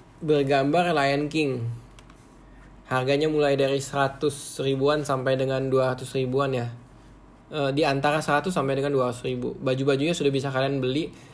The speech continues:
di toko-toko terdekat gitu. Dan menjual baju bergambar Lion King seperti ini menandakan bahwa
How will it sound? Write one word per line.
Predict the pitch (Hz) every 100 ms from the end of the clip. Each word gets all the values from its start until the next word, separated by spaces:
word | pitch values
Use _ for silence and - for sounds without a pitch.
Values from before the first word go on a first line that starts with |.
| - -
di | - 135 135 131
toko-toko | 131 131 131 127
terdekat | 127 123 120 147
gitu. | 131 127 120 117 - - - - - -
Dan | 143 139 143 143 143 139 - 165
menjual | 147 143 139 143 139
baju | 135 139 143 131
bergambar | 147 131 135 131 131
Lion | 127 131 131
King | 135
seperti | 131 135 131 143
ini |
menandakan | 175 147 127 131 135 165
bahwa | 139 135 160